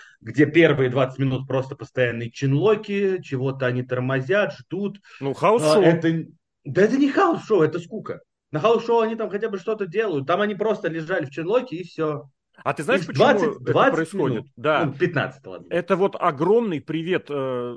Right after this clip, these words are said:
Speaker 2: продюсерам, агентам, которых заставляют или которые сами решили сейчас какой-то откат к середине двухтысячных. Мы вспоминали пятый год, восьмой год. Вот я очень хорошо помню, что в седьмом году, если ты не устраиваешь вот этот бесполезный чейн в начале, ты вообще не рестлер.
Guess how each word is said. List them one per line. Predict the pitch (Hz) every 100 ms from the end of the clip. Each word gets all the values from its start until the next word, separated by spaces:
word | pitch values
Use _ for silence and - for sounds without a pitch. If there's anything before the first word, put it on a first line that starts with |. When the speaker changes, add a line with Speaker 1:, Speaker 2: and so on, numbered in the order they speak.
| 147
Speaker 2:
продюсерам, | - 151 139 247 - 151 139
агентам, | 143 180 226 196 120
которых | - 135 190 131
заставляют | 151 - 160 156 139
или | 143
которые | 135 147 156 143
сами | - 160 139
решили | 127 208 254 208 - -
сейчас | - 156 196 -
какой-то | 170 180 170
откат | 156 - 202 220
к | -
середине | - 151 139 165 180
двухтысячных. | 127 151 - 139 - -
Мы | 139
вспоминали | - 147 170 170
пятый | 127 175 208 170
год, | 139 139 135
восьмой | 113 113 151 196
год. | 190 170 - -
Вот | - 110
я | 170
очень | 165
хорошо | 175 165 190
помню, | 185 185 175
что | -
в | 147
седьмом | - 170 254 247
году, | 143 120 101 - _ -
если | 127 208 208
ты | 170
не | 160
устраиваешь | 170 165 190 202 170 135
вот | 156
этот | 160 123
бесполезный | 101 156 - 175 190 123 135
чейн | - 175 147
в | 107
начале, | 135 - 180 254 233 104 _ _ -
ты | 143
вообще | 170 - 220
не | 185
рестлер. | 139 151 - 110